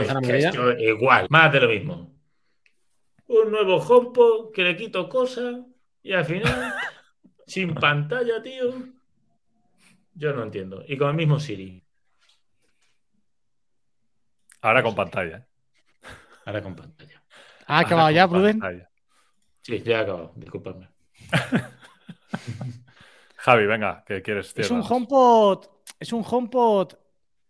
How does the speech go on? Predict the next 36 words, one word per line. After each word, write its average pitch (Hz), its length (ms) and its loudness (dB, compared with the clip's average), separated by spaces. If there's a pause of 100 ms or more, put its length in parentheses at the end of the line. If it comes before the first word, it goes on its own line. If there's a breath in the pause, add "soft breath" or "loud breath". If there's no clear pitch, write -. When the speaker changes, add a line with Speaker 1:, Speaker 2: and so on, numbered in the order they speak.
(600)
Speaker 4:
Ah, 135 180 -14
va. 117 160 -20 (520)
Por 135 120 -10
favor, 151 340 2
Speaker 3:
Es - 60 -6
un 135 140 -8
Speaker 4:
vamos 156 240 -2
a 180 100 8
ver. 139 80 8
Speaker 3:
HomePod. 107 540 2 (1900)
Javi, 127 180 2
Speaker 1:
Ah, 147 60 2
pero 127 140 0
Speaker 3:
vale, - 60 -6
Speaker 1:
te-, 120 80 -4
Speaker 3:
venga. 123 120 -8
Speaker 1:
tenéis 127 300 -4
Speaker 3:
No 160 60 2
Speaker 1:
el 123 60 4
Speaker 3:
hagas 127 140 4
Speaker 1:
ru-, 139 40 -2
Speaker 3:
el 123 60 -4
Speaker 1:
te-, 131 60 -4
Speaker 3:
comentario 120 340 0
que 113 60 0
Speaker 1:
tenéis. 110 260 2
Speaker 3:
vas - 20 -6
a 98 100 -8
hacer, 87 140 -12
venga. 87 260 -14
Speaker 1:
He 127 100 -4
preguntado 151 500 2
y 165 60 -4
no 151 60 -4
has 139 60 -6
contestado. 147 760 -8